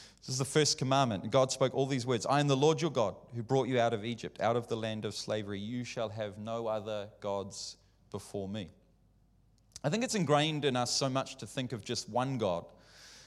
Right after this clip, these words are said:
that when we read about the ancient gods and the many gods of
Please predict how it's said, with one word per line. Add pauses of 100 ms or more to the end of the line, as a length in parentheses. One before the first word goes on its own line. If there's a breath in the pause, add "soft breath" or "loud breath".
(160 loud breath)
that
when
we
read
about
the
ancient
gods
and
the
many
gods
of